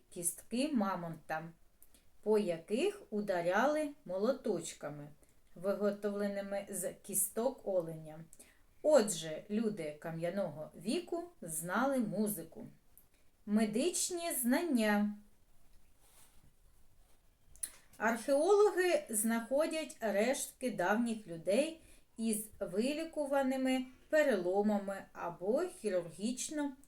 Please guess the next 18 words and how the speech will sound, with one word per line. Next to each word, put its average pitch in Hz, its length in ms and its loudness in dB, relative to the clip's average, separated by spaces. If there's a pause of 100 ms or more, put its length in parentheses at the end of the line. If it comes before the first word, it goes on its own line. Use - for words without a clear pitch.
(300)
ампутованими 277 1120 0
кінцівками. 175 1000 -6 (580)
Людина 254 840 2 (440)
з 190 340 -2
такими 254 800 -2
ушкодженнями 302 1080 -4
не 220 240 0
змогла 190 500 0
б 262 140 -4
вижити 233 500 -4
без 185 360 0
допомоги. 208 760 0 (640)
Тобто 277 440 2
давні 165 720 0 (100)
люди 302 600 0
дбали 226 600 0
про 196 240 -2
своїх 175 500 -4